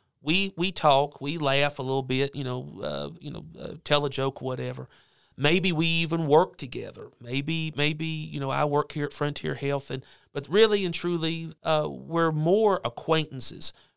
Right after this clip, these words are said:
We say that we're friends, but we're honestly acquaintances.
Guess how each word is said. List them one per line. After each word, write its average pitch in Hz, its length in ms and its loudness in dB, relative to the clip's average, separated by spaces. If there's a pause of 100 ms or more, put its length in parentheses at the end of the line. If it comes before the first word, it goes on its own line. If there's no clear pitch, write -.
(120)
We 151 200 4
say 254 440 2
that 143 200 0
we're 123 140 -2
friends, - 680 -8 (680)
but 151 140 4
we're 131 220 6
honestly 147 680 2
acquaintances. - 800 -2